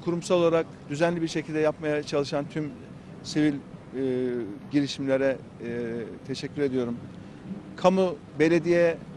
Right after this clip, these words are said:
merkez hükümet birimlerinden bu arama kurtarma faaliyetlerine katılan herkese de, e, Allah'tan kolaylık diliyorum. Tekrar milletçe başımız sağ olsun diyorum.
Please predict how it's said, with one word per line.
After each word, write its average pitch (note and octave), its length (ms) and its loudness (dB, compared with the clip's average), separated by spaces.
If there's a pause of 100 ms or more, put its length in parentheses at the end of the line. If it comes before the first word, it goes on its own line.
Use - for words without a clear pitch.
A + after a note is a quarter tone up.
(100)
merkez D#3 360 2
hükümet D#3 400 -2
birimlerinden D3+ 640 2 (240)
bu C#3 300 0
arama D#3 240 4
kurtarma D3+ 420 0
faaliyetlerine D3 560 2
katılan D3+ 320 0
herkese D#3 440 2
de, E3 140 6 (540)
e, C3+ 460 4
Allah'tan E3 420 6 (180)
kolaylık E3+ 360 8
diliyorum. D3+ 300 4 (500)
Tekrar E3+ 280 6
milletçe D3+ 360 0
başımız D3 300 0
sağ B2 160 6
olsun A2+ 220 -2
diyorum. E2+ 200 -6